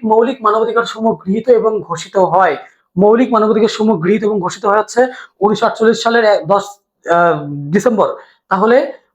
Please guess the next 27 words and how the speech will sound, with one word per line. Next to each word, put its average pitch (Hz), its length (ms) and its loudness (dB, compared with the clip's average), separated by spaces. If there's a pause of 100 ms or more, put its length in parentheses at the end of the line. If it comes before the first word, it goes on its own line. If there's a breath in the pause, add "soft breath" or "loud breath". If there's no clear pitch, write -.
উনিশশো 214 240 2
আটচল্লিশ 233 440 0
সালের 240 160 0
দশ 202 160 0
ডিসেমবর 220 340 -2
কি 214 140 -12
করা 220 160 0
হয়? 214 180 0
জাতিসংঘ 196 340 -4
কর্তৃক 247 460 -4 (260 loud breath)
মৌলিক 196 200 2
মানবাধিকার 202 460 2
গুলো 196 380 0
কি 208 100 -12
করা 202 180 2
হয়? 220 200 2
হচ্ছে 247 320 -2
গৃহীত 185 300 0
করা 185 200 2
হয় 185 200 2 (320 soft breath)
উনিশশো 180 180 2
আটচল্লিশ 208 300 0
সালের 254 300 2 (260 loud breath)
দশ 185 160 2
ডিসেম্বর। 180 360 0
মনে 190 200 0
রাখবা, 156 320 -4